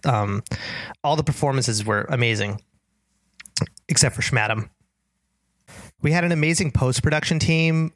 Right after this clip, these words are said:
um, our editor, our sound editor, uh, music mixer, and we submitted the film to as many festivals as we could, but unfortunately we didn't get into any, which is okay. You know,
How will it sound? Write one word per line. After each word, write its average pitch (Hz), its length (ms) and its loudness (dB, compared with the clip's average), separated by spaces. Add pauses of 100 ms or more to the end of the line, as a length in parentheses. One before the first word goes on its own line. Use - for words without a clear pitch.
(120)
um, 107 480 0
our 120 180 0
editor, 123 460 2
our 104 80 -2
sound 123 340 2
editor, 113 600 2 (420)
uh, 98 140 0
music 117 400 0
mixer, 120 360 0
and 120 240 0
we 123 120 2
submitted 170 400 2
the 160 80 -2
film 143 300 0
to 110 460 0
as 113 140 0
many 139 160 2
festivals 120 480 0
as 107 100 2
we 110 80 2
could, 143 420 0 (680)
but 127 120 0
unfortunately 143 680 0
we 123 80 2
didn't 117 180 0
get 110 160 2
into 104 180 -2
any, 107 360 0 (340)
which 247 200 -2
is 294 100 0
okay. 147 640 -2
You 151 80 0
know, 139 240 2